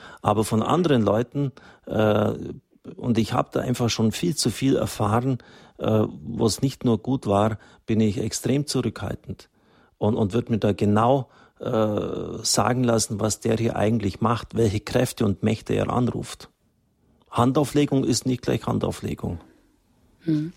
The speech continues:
Speaker 2: Herr Hager, danke für diese differenzierte Nachfrage, dass man nicht mit jeder Methode gleich das Kind mit dem Bade ausschüttet, aber doch immer ganz genau hinschaut.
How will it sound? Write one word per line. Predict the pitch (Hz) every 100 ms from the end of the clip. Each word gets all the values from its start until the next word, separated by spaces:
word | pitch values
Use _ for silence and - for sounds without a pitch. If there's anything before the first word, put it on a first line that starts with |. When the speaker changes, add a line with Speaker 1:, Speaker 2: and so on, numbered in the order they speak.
| - - - -
Speaker 2:
Herr | 170
Hager, | 160 156 147
danke | 156 208 277
für | 185
diese | 165 160 156
differenzierte | 170 - 160 156 - 165 165
Nachfrage, | 156 147 180 233 - - 220 208
dass | 185 170
man | 185 175
nicht | 175
mit | 190 -
jeder | 180 185
Methode | 175 160 - 202 196
gleich | 175 175 170
das | 165
Kind | - 202 196
mit | 190 175
dem | 175 165
Bade | 156 175 180 165
ausschüttet, | 165 208 - - 202 196
aber | 180 175
doch | 175
immer | 196 185
ganz | 170 190 202
genau | - 175 175 170
hinschaut. | 190 208 220 - 190 190